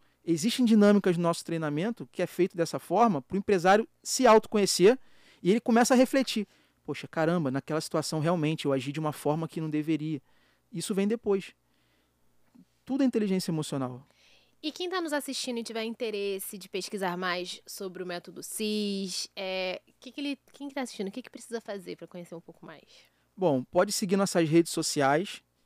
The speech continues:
Speaker 1: que é a Febracis Rio de Janeiro. Pode me seguir também, que eu falo bastante sobre isso, né? Bota nas redes sociais, no Instagram,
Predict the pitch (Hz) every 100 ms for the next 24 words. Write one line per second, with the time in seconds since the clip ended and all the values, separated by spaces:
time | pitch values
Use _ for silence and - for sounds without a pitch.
0 | _ 156 147 - 170 165 156 - 160 147
1 | - - - 139 180 156 160 147 135 139
2 | 175 - _ _ _ _ _ 160 175 185
3 | 220 - 220 170 208 185 151 156 214 156
4 | - 165 175 151 - 156 - 147 131 139
5 | - 147 139 147 131 127 147 156 143 147
6 | 151 - 143 147 147 143 135 131 165